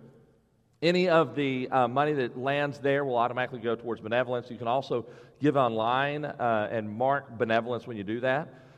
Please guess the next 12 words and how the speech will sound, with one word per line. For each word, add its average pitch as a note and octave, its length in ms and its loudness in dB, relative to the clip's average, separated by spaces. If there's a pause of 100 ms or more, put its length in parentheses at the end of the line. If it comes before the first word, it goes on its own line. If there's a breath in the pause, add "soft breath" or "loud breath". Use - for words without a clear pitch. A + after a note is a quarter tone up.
(100)
Of C3 80 -8
course, E3+ 200 2
we'd D3 140 2
ask C#3+ 240 4
you C#3 60 -2
to A#2+ 40 -6
continue D3+ 340 -2
to C3 60 -4
give D3 440 4
as C3+ 260 -2
you C#3 80 -4
plan D3 560 0